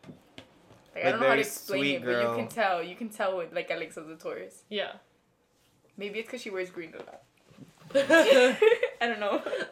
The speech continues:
Speaker 3: Okay.
Speaker 1: <laughs>
Speaker 3: Um, I don't remember anything else. <laughs>
Speaker 1: That's
Speaker 2: Okay.
Speaker 1: okay, I'll go. Um, I don't know. I associate with, like,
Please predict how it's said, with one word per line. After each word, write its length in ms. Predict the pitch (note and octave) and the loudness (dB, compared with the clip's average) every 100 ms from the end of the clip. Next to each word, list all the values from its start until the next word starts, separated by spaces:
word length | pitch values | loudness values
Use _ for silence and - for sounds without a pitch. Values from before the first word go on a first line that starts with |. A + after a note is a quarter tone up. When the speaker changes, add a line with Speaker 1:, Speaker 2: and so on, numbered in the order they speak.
| - - | -10 -2
Speaker 3:
Okay. 600 | A3 G#3+ F3+ E3 D#3 D3 - - - | -2 -2 -8 -8 -10 -8 -8 -4 2
Speaker 1:
<laughs> 300 | G4+ F4+ - - - _ _ _ _ _ _ - - - - - | 2 2 -4 -8 -20 _ _ _ _ _ _ -20 -20 -20 -18 -14
Speaker 3:
Um, 1080 | - - - - A#2+ - - - D#3+ A3 - | -12 -14 -18 -18 -18 -18 -18 -20 -20 -20 -18
I 40 | |
don't 100 | G3 | -16
remember 380 | G3 G3+ G#3 G#3+ - | -16 -16 -18 -18 -20
anything 420 | G3 G3 G#3 G3+ - | -20 -20 -20 -20 -20
else. 340 | - - - - G5 F#5+ - - | -20 -10 -8 -8 -12 -18 -20 -14
<laughs> 280 | B3+ _ - | -14 _ -18
Speaker 1:
That's 140 | C4 | -14
Speaker 2:
Okay. 100 | B3 | -10
Speaker 1:
okay, 140 | G#3+ | -6
I'll 120 | F3+ G3 | -6 -6
go. 280 | F3 F3 - _ | -10 -12 -20 _
Um, 600 | - G#3 G#3 G3+ G3 F#3+ F#3 _ _ _ _ | -8 -6 -6 -10 -12 -16 -20 _ _ _ _
I 100 | - | -16
don't 160 | G3+ G#3+ | -14 -12
know. 420 | F#3+ F#3+ F#3 F3 _ _ _ _ | -10 -8 -10 -12 _ _ _ _
I 120 | - A#3 | 2 2
associate 540 | B3 B3 C4+ E4 F4+ | 2 0 -2 -2 -2
with, 120 | C#4 G#3+ | -2 -2
like, 280 | F#3 - | -4 -6